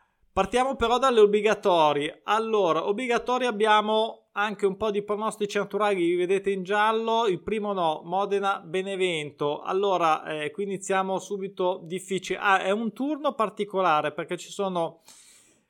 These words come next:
eh, per me almeno tanti pronostici naturali con attesa vittoria fuori casa, eh, che potrebbero diventare delle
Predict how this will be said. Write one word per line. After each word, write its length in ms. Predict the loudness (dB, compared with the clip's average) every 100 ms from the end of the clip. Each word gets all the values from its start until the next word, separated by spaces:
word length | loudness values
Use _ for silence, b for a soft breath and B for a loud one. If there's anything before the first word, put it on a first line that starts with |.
| _ -8
eh, 300 | -4 -2 0
per 140 | 0 2
me 300 | 4 4 4
almeno 540 | 4 0 -2 -2 -2
tanti 1160 | 0 0 0 -4 -4 -2 2 4 4 4 2 2
pronostici 540 | -2 -4 -4 -6 -6
naturali 640 | -6 -2 2 4 4 2 -2
con 220 | -8 -4
attesa 640 | -4 2 2 4 4 4
vittoria 560 | 2 -4 -2 -2 0 0
fuori 300 | 0 -2 0
casa, 720 | 0 0 0 0 0 0 -4 b b b b b _
eh, 720 | -6 -4 -2 -2 0 0 0
che 140 | 0 0
potrebbero 580 | 2 2 4 6 4
diventare 600 | 4 6 4 4 2 2
delle 260 | 2 4 6